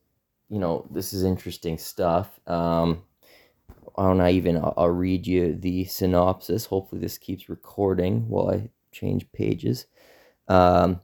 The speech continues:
just got, doing this on my cell phone here.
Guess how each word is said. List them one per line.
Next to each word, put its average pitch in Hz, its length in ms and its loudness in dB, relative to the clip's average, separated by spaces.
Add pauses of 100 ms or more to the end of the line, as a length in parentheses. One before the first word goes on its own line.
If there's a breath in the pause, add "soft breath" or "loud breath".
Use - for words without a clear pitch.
just - 180 -12
got, - 280 -2
doing 92 180 0
this 87 160 -4
on 92 100 -4
my 90 120 -4
cell 98 340 -2
phone 87 320 -6
here. 104 380 -4